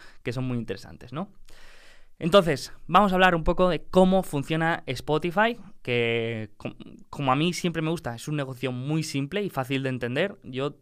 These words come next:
mm, para que, para poder invertir en una empresa, tiene que ser algo que yo pueda entender y, y me gusta estos negocios simples, ¿no? Y aquí Spotify funciona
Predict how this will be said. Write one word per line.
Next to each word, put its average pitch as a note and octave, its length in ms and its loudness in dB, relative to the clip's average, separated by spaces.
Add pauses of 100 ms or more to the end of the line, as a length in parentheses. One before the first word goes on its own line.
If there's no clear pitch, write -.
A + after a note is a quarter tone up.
(160)
mm, B2 640 -8
para B2+ 300 2
que, C3+ 180 0
para C3 240 4
poder D3 220 4
invertir D#3 320 0
en D3+ 40 0
una C#3 100 0
empresa, C#3+ 300 -2 (360)
tiene D3 180 2
que C3 40 -4
ser C3 280 -4
algo C3 340 0 (280)
que B2+ 120 2
yo C3+ 160 2
pueda B2 140 0
entender B2+ 480 0 (320)
y, A#2+ 420 0
y C3+ 80 -2
me B2 100 0
gusta B2+ 420 0 (120)
estos B2 300 -8
negocios G#2+ 340 -8
simples, - 380 -12
¿no? G3+ 180 -2 (300)
Y D3+ 80 0
aquí D#3+ 200 2
Spotify F#3+ 600 0
funciona C#3+ 480 -2